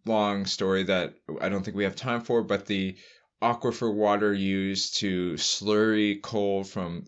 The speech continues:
what was the Black Mesa mine to Mojave Generating Station, that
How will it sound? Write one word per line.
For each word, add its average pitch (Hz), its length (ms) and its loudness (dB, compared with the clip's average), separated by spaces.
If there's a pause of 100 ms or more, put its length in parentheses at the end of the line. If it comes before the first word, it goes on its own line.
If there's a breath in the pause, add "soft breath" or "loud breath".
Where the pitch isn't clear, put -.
what 95 220 -2
was 101 260 -2
the 95 100 -8
Black 98 300 2
Mesa 135 280 0
mine 104 580 0
to 87 440 -4 (400 loud breath)
Mojave 101 320 2
Generating 110 380 2
Station, 104 420 -2
that 101 340 4